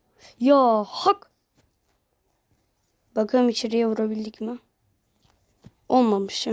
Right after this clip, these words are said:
<laughs> Ama yine de vurabiliyoruz arkadaşlar. Ben denedim onu. Hmm. Nasıl vuruştu o ya?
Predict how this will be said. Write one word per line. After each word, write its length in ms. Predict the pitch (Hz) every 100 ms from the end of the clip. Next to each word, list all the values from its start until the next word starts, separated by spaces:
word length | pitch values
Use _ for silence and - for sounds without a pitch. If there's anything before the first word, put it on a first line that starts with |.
| 208 190 190 _ _ 659
<laughs> 720 | 740 - _ - - - - -
Ama 120 | 220
yine 380 | 240 247 254 233
de 140 | 262
vurabiliyoruz 680 | 233 226 233 226 240 240 214
arkadaşlar. 600 | 208 - 208 202 226 214
Ben 220 | 214 208
denedim 300 | 208 208 208
onu. 200 | 196 220 - _ _ _ _ _ _ - - _ _ _ _ _ _ _ _ _ _ _ _ _ _ _ _ _ _ -
Hmm. 380 | 240 - - - - - _ _ _ _ _
Nasıl 300 | 226 - 247
vuruştu 640 | 262 294 277 - - 247
o 60 | 240
ya? 420 | 226 220 214 214